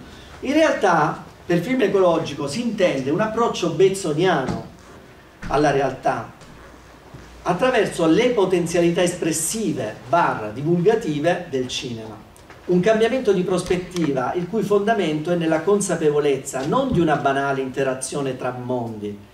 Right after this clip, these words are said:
quanto di una coappartenenza sin-, a significare quale si-,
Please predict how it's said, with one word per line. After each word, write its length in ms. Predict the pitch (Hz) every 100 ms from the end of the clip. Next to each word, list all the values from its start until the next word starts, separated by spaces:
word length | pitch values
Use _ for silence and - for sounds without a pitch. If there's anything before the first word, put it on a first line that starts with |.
| - -
quanto 440 | 175 165 185 208
di 80 | 180
una 220 | 143 139
coappartenenza 1300 | 139 208 - - 143 - 185 156 131 127 - - 220 -
sin-, 360 | - - 202 202
a 80 | -
significare 680 | - 214 190 - 175 151 143
quale 220 | 170 185
si-, 200 | 185